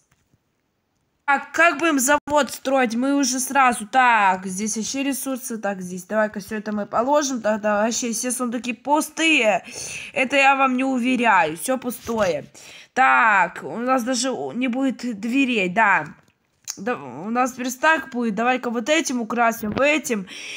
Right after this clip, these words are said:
этим. Так, и давай-ка мы возьмем себе деревянные блоки вспомогательные. Давай-ка все возьмем тогда вот это. Дальше. Так, где у нас здесь бревна находятся? А?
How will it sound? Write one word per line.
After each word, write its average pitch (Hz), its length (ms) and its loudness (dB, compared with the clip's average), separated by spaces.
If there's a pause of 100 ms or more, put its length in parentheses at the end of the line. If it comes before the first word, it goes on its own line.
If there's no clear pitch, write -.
(140)
этим. 202 540 0
Так, 208 320 2
и 226 80 -4
давай-ка 285 360 2
мы 254 140 0
возьмем 240 440 2
себе 254 520 2 (300)
деревянные 240 800 2
блоки 202 560 -2 (300)
вспомогательные. 233 800 0
Давай-ка 233 360 0
все 202 280 -6
возьмем 202 460 -2
тогда 202 320 -2
вот 180 200 -10
это. 262 400 0 (920)
Дальше. 208 500 0 (680)
Так, 233 380 2
где 254 240 -2
у 269 100 -2
нас 262 140 -2
здесь 214 240 -4
бревна 214 520 -2
находятся? 180 840 -8
А? 277 380 6